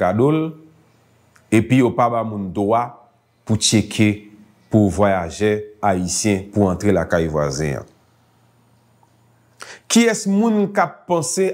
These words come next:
avèk dè milye de konpatriyòt ki jodi a la gen yon viza aktif sou paspò yo,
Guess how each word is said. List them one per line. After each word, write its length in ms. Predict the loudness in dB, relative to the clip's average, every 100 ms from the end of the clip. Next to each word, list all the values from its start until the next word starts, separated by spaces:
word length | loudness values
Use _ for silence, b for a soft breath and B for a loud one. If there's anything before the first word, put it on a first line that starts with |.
| -2
avèk 440 | -2 -2 -4 -2 0
dè 100 | 0
milye 640 | 2 2 2 2 2 2 0 -4 -20 _ _ _ _ _ 0
de 160 | 0
konpatriyòt 1000 | 2 0 0 -2 -2 -2 0 -2 -6 -20 _ _ _ _ _
ki 120 | 0 4
jodi 360 | 4 2 2
a 80 | 2
la 140 | 2 -4
gen 140 | -6
yon 140 | -8 -6
viza 340 | -4 -2 -2 0
aktif 500 | -2 -2 -8 -6 -6
sou 160 | -6 -4
paspò 460 | -2 -4 -4 -2 0
yo, 140 | -2